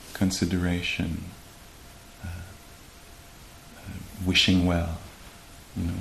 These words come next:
what suddenly is possible, uh, in that, uh, situation and relationship?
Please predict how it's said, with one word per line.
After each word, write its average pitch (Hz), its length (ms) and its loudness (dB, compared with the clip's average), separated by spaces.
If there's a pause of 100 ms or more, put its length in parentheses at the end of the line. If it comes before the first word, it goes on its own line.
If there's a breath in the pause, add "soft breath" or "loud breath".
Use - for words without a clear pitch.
(120)
what 123 140 -4 (160)
suddenly 120 560 2
is 113 160 4
possible, 90 600 2 (1120)
uh, 87 260 -8 (480)
in 90 180 2
that, 85 260 4 (760)
uh, 87 120 -4
situation 85 800 4
and 85 140 6
relationship? - 640 0